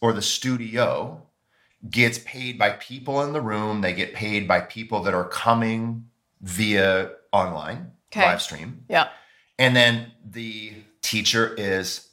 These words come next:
Speaker 1: compensated accordingly,
Speaker 2: Mm-hmm.
Speaker 1: right? Where this is a whole nother level of complexity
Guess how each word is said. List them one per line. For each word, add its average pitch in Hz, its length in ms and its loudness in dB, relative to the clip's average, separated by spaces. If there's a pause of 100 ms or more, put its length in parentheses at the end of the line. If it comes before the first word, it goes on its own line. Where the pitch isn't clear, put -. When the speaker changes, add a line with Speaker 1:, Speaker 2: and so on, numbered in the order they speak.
Speaker 1:
compensated 87 920 -2
accordingly, - 640 -4 (200)
Speaker 2:
Mm-hmm. 185 240 0 (180)
Speaker 1:
right? 131 340 4 (720)
Where 175 340 6
this 220 360 0
is 147 120 -4
a 120 60 2
whole 180 520 -2
nother 143 300 0
level 113 500 0
of 101 160 -6
complexity 98 920 -8